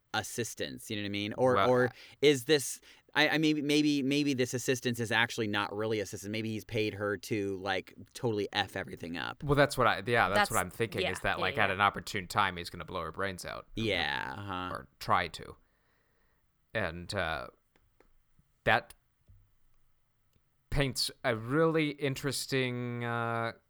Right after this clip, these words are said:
Speaker 2: kind of picture for the season finale. Um,
Speaker 1: Yeah, it's gonna be
Speaker 2: you're gonna have all of
Speaker 1: messy.
Speaker 2: these different things happening at once.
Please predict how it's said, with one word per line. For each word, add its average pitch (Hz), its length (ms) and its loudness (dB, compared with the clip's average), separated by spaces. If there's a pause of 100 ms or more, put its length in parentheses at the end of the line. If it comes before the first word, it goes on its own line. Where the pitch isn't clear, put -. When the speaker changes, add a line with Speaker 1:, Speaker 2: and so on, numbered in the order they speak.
(100)
Speaker 2:
kind 120 120 -6
of - 120 -10
picture 98 380 -4
for - 180 -6
the 92 140 -4
season 92 400 -6
finale. 85 540 -6
Um, 175 100 -12
Speaker 1:
Yeah, 104 560 8 (200)
it's - 160 -2
gonna 165 160 0
be 113 60 0
Speaker 2:
you're 117 100 4
gonna 104 140 4
have 123 120 4
all 123 200 8
of 120 60 2
Speaker 1:
messy. 113 100 -2
Speaker 2:
these 101 100 -4
different 113 380 0
things 98 680 -4 (880)
happening 95 460 0
at 82 120 -8
once. 92 480 -6